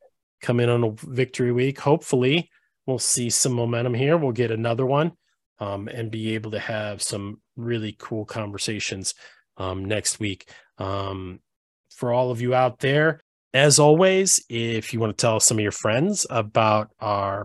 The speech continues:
podcast, we wouldn't be adverse to that. You know, welcome some more people aboard. Feel free to tell them to check us out on our website, either at W W W dot cardiology with a K, C L E,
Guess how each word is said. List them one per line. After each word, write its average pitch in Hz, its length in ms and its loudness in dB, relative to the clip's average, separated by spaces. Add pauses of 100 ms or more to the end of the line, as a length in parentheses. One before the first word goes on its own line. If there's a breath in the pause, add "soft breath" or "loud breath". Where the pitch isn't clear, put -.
podcast, 104 720 -4
we 113 140 -6
wouldn't 131 320 -6
be 107 420 -8
adverse 95 460 -8
to - 80 -8
that. 92 280 -8 (220)
You 104 80 -10
know, 101 320 -14 (640)
welcome 120 280 -8
some - 160 -6
more 123 100 -2
people 135 300 -6
aboard. 131 400 0 (340 loud breath)
Feel 147 180 6
free 165 260 4
to 156 100 2
tell 156 200 4
them 156 120 4
to 127 80 -6
check - 260 -2
us 156 180 0
out 160 200 4
on 139 160 0
our 139 120 0
website, 127 720 -2
either 110 300 -4
at 98 220 -10
W 123 320 2
W 120 320 0
W 120 400 -2
dot 113 320 0 (420 loud breath)
cardiology 127 800 4
with 117 180 -2
a 104 160 -8
K, 131 480 0 (420)
C 139 400 2
L 131 240 4
E, 143 340 -2